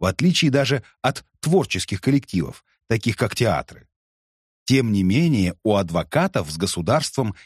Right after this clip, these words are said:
есть некоторые отношения, как у заказчика и подрядчика, в тех случаях, когда в соответствии с Конституцией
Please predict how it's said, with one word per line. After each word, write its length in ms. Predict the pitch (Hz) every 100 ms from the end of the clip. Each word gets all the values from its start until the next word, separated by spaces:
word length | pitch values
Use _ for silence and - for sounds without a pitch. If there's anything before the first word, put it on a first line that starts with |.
| _
есть 420 | 90 123 - - _ -
некоторые 640 | 104 117 139 135 147 156
отношения, 920 | 151 - 190 - 214 113 82 65 - _ _ _
как 240 | - 120 - 156
у 80 |
заказчика 640 | 98 98 - 101 - 175 190
и 220 | 190 127
подрядчика, 880 | - 151 180 196 - - - - - _ _ _ _
в 120 | -
тех 160 | 117 98
случаях, 520 | - 208 220 95 85
когда 380 | 98 104 123 98 - -
в 80 |
соответствии 720 | - 117 - 123 123 - 98 95
с 100 | -
Конституцией 1120 | 101 - - 71 175 233 - - 135 123